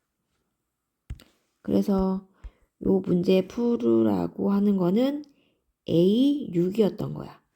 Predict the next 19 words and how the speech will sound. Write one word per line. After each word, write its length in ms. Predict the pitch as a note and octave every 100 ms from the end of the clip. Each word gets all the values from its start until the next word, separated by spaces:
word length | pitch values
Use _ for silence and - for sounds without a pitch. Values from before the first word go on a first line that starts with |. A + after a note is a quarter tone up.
| _ _
그럼 180 | - D#3+
에이 320 | C#3 F#3+ G3+
육의 540 | E3+ D#3 A#3 C#4+ D4+ - - _ _
원소의 460 | - D#3+ G3 B3 A#3+
개수를 360 | G3 F#3 F#3+ F3+
구하여라 640 | - E3 D#3 D3+ F#3 G#3+
라고 200 | F#3 D3
하는 160 | E3 D#3+
문제로 300 | D3+ D3 D3+
바뀌는 360 | C3+ - E3+ D#3
거지. 600 | C#3 C#3 D3 G#3+ B3 - - - _ _
그러면 320 | G3 G3 F#3
얘는 380 | E3 E3+ A#3 B3+
아까 560 | - D#3 - A3+ B3+ C4+ - _ _ _
K가 680 | - C4 C4 B3+ A3 A3+ A#3
영부터 840 | - E3 F#3 G#3 - F3+ F#3+ A#3+ B3
팔까지니까 1040 | - D4 D4+ C#4+ G#3 F#3 E3+ - B3 A#3+ - _ _ _ _ _
아홉 340 | - F3 G3+ G#3+
개네요. 460 | - D#3+ D#3+ D#3+